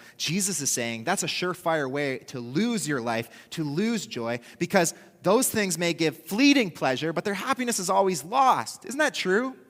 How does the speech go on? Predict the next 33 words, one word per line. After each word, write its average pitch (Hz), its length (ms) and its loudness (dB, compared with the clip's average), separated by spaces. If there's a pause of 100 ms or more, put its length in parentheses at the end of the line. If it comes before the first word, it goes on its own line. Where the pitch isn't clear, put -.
(840)
This - 160 -6
week 202 160 0
I 180 60 6
was 139 160 2
running, 160 340 2
and 135 100 -2
as 147 140 0
I 185 60 2
was 143 160 -2
running, 147 240 -2
the 120 60 -4
sun 151 360 0
was 123 380 -4
rising, 123 680 2
and 117 80 -2
I'm 117 120 -4
just 139 200 -8
telling 127 300 -4
you 113 120 -6
this 110 260 -8
for 110 160 -10
no 113 120 -6
other 110 140 -6
reason, 104 320 -10
just 104 160 -12
to 101 60 -16
brag 98 340 -6
about 98 220 -12
how 101 180 -8
early 101 240 -10
I 92 60 -10
was 104 160 -14
running 104 320 -12